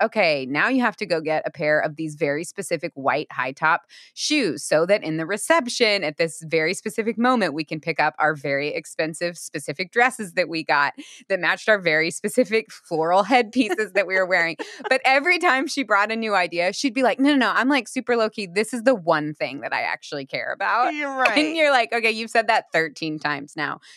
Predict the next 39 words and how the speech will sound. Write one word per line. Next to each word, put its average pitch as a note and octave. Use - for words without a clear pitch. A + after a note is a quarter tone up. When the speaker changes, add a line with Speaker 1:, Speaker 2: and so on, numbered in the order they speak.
Speaker 1:
You've G3+
lost G3+
credibility. G3
You're G3+
not B3
a B3
low-key A3+
bride, E3
and E3
that's C#3
fine, A#2+
but G2+
let's C3
call C3+
it -
what C3+
it -
is." -
The A3
point D4
being, F3
if A3
as G#3+
a G3+
leader, E3+
everything D#3
in E3
your F#3
way D#3+
and D#3
your D#3+
perspective D#3+
on C3+
every E3
single F3
item A#2+
is D3+
so D3+
important, C3+